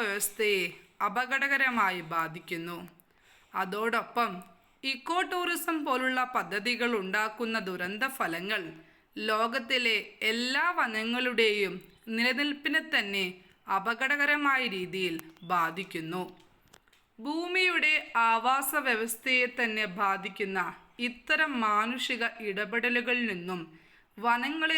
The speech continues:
രക്ഷിക്കുക എന്നതാണ് വർഷം തോറും ആചരിക്കുന്ന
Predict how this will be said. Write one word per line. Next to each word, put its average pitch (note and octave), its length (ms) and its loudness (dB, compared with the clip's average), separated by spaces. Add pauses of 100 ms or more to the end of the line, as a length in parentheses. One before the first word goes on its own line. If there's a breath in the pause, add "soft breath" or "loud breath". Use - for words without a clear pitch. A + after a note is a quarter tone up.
(100)
രക്ഷിക്കുക B3+ 580 -4 (300)
എന്നതാണ് F#3 560 0 (600 loud breath)
വർഷം A#3 380 0 (100)
തോറും B3+ 300 0 (120)
ആചരിക്കുന്ന F#3+ 580 -2